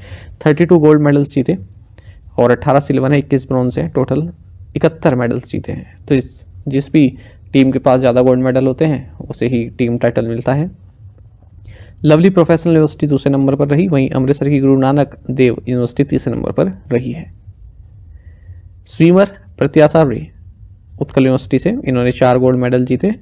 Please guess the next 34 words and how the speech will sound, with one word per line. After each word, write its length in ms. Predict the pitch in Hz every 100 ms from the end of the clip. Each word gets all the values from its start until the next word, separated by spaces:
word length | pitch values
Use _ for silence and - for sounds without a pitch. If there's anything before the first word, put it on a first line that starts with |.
| -
ये 120 | 127
मोस्ट 340 | 135 156 156
सक्सेसफुल 580 | - - 147 156 - 147
फीमेल 300 | 143 139 139
एथलीट 400 | - 139 147 147
रही, 180 | 147 196 - - - - - 135
वहीं 140 | 151
मोस्ट 340 | 151 180 -
सक्सेसफुल 720 | - 156 - 165 - 180 185 -
मेल 300 | 135 135 160
एथलीट 440 | 151 143 - 127 - - -
जैन 140 | 131 143
यूनिवर्सिटी 380 | 156 143 - 139
के 140 | 147 147 - - - - - - 139
जेवियर 480 | 135 151 165 170 165 135
माइकल 440 | 123 123 127 127
डिसूजा 500 | 127 131 120 127 147 -
रहे 220 | 131 117 98
हैं, 240 | 147 - - - - - - - - _ _ _ _ _ _ _ - -
चार 220 | 135 123
गोल्ड 220 | 120 113
के 100 | -
साथ। 300 | - - - - _ - - - - - - - _ _ _ _ _ _ 160
Who 160 | 180
won 180 | 190 185
सऊदी 320 | 180 151 151
अरेबियन 360 | 160 147 147 151
ग्रां 300 | 147 131 127
प्री 200 | - 127
ट्वेंटी 220 | 123 123
ट्वेंटी 220 | 123 120
फ़ोर? 220 | 120 143 151
सऊदी 340 | 151 143 156
अरब 260 | 143 147